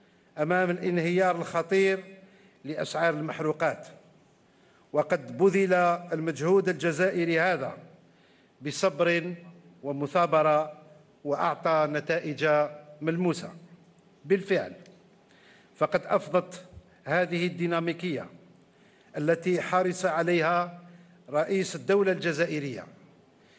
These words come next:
إلى ميلاد اتفاق الجزائر التاريخي يوم ثمانية وعشرين سبتمبر ألفين وستاش بالنسبة لتقويم أسعار البترول،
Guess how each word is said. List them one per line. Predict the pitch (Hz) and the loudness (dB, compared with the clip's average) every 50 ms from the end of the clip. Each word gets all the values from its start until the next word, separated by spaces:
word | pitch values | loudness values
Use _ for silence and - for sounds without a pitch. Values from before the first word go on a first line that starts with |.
| - - _ - | -20 -20 _ -4
إلى | 156 156 175 175 | 0 2 2 2
ميلاد | 170 165 170 165 175 185 190 175 151 | 2 0 2 4 4 4 4 2 0
اتفاق | 180 185 - 185 175 - 196 196 185 185 196 | -4 -4 -4 -4 -2 0 2 2 2 2 -2
الجزائر | 170 139 156 165 143 160 180 196 185 185 175 | -2 -2 -2 -2 0 2 2 2 2 0 -2
التاريخي | 151 - - 185 180 190 208 185 - - 131 104 - - - - - _ _ _ _ _ _ _ _ _ _ _ _ 135 | -4 -2 -2 0 2 2 0 0 -2 -6 -10 -12 -14 -18 -20 -20 -20 _ _ _ _ _ _ _ _ _ _ _ _ -4
يوم | 147 160 165 160 | -2 0 0 -2
ثمانية | - 156 165 170 175 175 | -2 -2 -2 0 2 2
وعشرين | - 165 - 170 180 180 180 175 | 2 0 -2 -2 0 0 0 0
سبتمبر | 156 - 175 - - - 180 170 165 165 165 | 0 -2 -6 -6 -2 -2 0 2 2 2 2
ألفين | 160 151 165 170 160 | 2 0 0 -2 -2
وستاش | 151 - - - - 185 190 196 190 - - - - - - - - - _ _ _ _ _ - _ _ _ - | -2 -4 -4 -2 2 4 4 4 4 2 -4 -10 -14 -18 -20 -20 -20 -20 _ _ _ _ _ -20 _ _ _ -6
بالنسبة | 143 143 147 170 156 - - 151 165 165 165 | -4 -2 0 0 -2 0 0 0 0 2 2
لتقويم | 170 160 160 156 160 180 - 160 165 170 170 160 156 | 0 -2 -2 -2 -2 -4 -4 -2 0 0 0 0 0
أسعار | 170 156 156 - - 156 165 156 | -2 -2 -4 -2 2 2 4 4
البترول، | 151 147 131 156 147 - 165 175 175 180 185 185 | 2 0 -2 -2 0 2 4 4 4 4 2 0